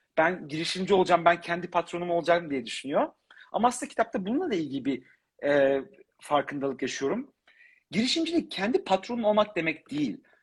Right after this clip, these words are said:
Girişimci olunca da bu sefer müşterilerine hizmet ediyorsun. Yani sen atıyorum kendi danışmanlık şirketin olsa üç tane, e, şirkete danışmanlık veriyorsun. O sen, onlar senin patronun oluyor. Cambly'de, e, mesela Cambly'de şu an C E O'muzun patronu, e, yönetim kurulumuz,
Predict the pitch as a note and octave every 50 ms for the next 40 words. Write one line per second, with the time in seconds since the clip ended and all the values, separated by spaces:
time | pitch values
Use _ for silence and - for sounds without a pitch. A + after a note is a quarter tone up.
0 | _ _ _ C#3 E3+ G3 - - B3 B3 A#3 A3 - E3+ F3 F#3+ B3+ C4 A#3 G#3+
1 | D#3+ D#3 D3 - - F3 - B3 F#3 D3 D3 C#3+ - - - F3 D#3+ E3 F#3 G3+
2 | G3 D3 B2 A2+ A#2 G#2 - G#2 - G2 F#2+ F2+ - - F#2+ F2+ - C#3+ D#3+ F3
3 | F#3 F3 - A3 G#3 G#3+ G#3 - - - - - - F3+ - A3+ A3 G#3 G3+ -
4 | G#3 G3+ G#3 G3 F3+ F3+ F#3+ - - G#3 G#3+ A3+ A#3 - - G3+ G3+ G#3+ G3+ -
5 | B3 G3+ D#3 - A3 A3 - - A#3 - - - G3+ F#3+ G3 G#3+ G3+ - - -
6 | _ _ _ _ - D3+ D#3 D3+ D#3 D#3 - - G3 F#3+ G#3+ G#3 G#3 E3+ F3+ F#3
7 | F#3 - - F#3 G3+ A3+ - - D3 C3 B2 - - - - F3+ F3 - A#3+ A#3+
8 | - - F#3+ G3+ G#3+ B3 C#4 - C4 A#3+ G3+ - F3+ D3+ - - C3+ A#2 A2 A2
9 | G#2 F#2+ G2 G2 F2+ F2+ - _ _ _ - - - - _ _ - - F3+ A3
10 | A3+ A#3+ A#3+ G3 A3+ A#3 A3+ - - _ _ _ _ _ _ _ D#3 D#3+ D#3+ E3
11 | D#3+ F#3 G#3 G3+ - G#3 G#3 - - A3+ A3 G#3+ G#3+ G3+ A3 G#3+ - - G#3+ G#3
12 | G#3 - - - A3+ A#3 A3+ G#3+ A3 A#3+ A3 G3+ C4 B3+ A#3+ A3+ - - - F#3+
13 | F#3 - F#3 F3+ G#3 C4 D#4+ D#4+ - - _ _ _ - E3+ F3 F3 F3 E3 F#3+
14 | G3+ A3 G#3+ - C#4 D4+ - - F#3 D#3 C#3 C3+ C3 B2+ A#2 A2 -